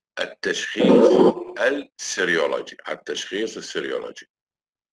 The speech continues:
هسه شنو معنى السيريولوجي؟ شنو معنى السيريولوجي؟ عمر؟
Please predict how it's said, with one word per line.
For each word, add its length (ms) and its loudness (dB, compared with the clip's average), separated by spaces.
هسه 140 -6
شنو 220 -2
معنى 240 2
السيريولوجي؟ 840 -2
شنو 120 -10
معنى 200 2
السيريولوجي؟ 840 -2
عمر؟ 380 -2